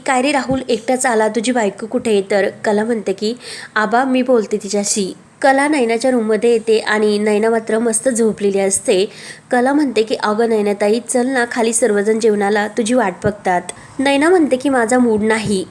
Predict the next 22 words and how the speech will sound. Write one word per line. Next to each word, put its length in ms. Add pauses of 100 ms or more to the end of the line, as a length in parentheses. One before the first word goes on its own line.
कला 200
म्हणते 300
की, 160
"अगं 340
सर्वजण 460
तुझी 240
वाट 300
बघतात." 400 (120)
नयना 360
म्हणते 260
की, 160
"कशाला? 400
आणि 420
सर्वांना 440
सांग 280
की 120
जेवून 340
घ्या, 240
मला 260
जेव्हा 360
वाटेल 400
तेव्हा 300